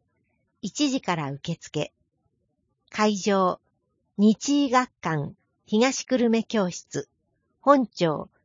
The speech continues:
一の三の三十、メランプスビル三階。内容、移乗、移動介助。対象、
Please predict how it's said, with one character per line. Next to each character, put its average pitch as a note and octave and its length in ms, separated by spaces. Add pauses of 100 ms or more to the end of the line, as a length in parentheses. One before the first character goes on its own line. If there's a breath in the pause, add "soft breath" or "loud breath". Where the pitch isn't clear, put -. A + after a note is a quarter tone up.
一 B3 320
の G#3 160
三 G3+ 340
の F#3+ 120
三 G3+ 360
十、 C#3+ 340 (560)
メ A3 160
ラ C4 140
ン C4 100
プ - 120
ス - 240
ビ A3+ 160
ル D#3+ 200
三 G3 340
階。 F3 360 (1000)
内 A#3+ 320
容、 A3 360 (520)
移 G#3+ 180
乗、 B3 440 (100)
移 G3+ 180
動 A#3+ 280
介 G#3 320
助。 C#3+ 200 (1200)
対 B3+ 200
象、 A#3 480